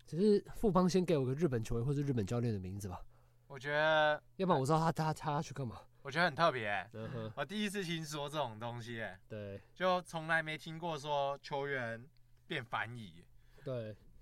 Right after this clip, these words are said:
Speaker 2: 通-，通常都变，变教练嘛。
Speaker 1: 确实。
Speaker 2: 然后或者说就直接去外面就业了，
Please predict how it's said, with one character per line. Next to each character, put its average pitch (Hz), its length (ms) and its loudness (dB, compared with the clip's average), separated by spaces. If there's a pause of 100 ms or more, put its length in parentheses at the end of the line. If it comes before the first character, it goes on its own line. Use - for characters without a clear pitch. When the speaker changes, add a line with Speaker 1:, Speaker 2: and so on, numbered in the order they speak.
(100)
Speaker 2:
通-， 202 220 0
通 233 200 -2
常 170 200 -2
都 190 140 -2
变， 170 280 -4 (220)
变 160 180 -6
教 120 300 -2
练 120 200 -6
嘛。 90 360 -10
Speaker 1:
确 120 200 -6
实。 104 240 -14
Speaker 2:
然 127 180 -2
后 175 200 2
或 175 240 0
者 139 60 -4
说 151 280 -2
就 156 220 -2
直 123 100 -14
接 139 200 0
去 147 260 -6
外 135 200 0
面 135 220 -10
就 113 240 -8
业 110 240 -10
了， 98 160 -18